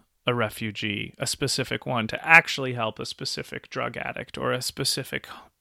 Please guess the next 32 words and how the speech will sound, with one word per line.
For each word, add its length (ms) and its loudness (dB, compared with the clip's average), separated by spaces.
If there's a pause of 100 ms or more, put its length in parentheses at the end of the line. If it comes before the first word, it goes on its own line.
person 560 -6 (300)
who 120 -6
doesn't 280 -4
have 200 -4
a 60 -4
home. 400 0 (180)
The 160 6
individualist 960 8 (180)
altruist 580 0
humanizes 1300 2
these 400 -2
categories 760 -2
into 240 -4
specific 640 -4
people 600 -8 (480)
in 140 0
a 60 -2
way 280 4
that 260 0
they 120 0
can 180 -8
actually 420 -4
be 180 -6
helped, 500 -2 (100)
as 160 -2
opposed 760 -4
to 720 -2
a 80 -4
more 560 0
kind 340 -6
of 540 -4
symbolic 1040 0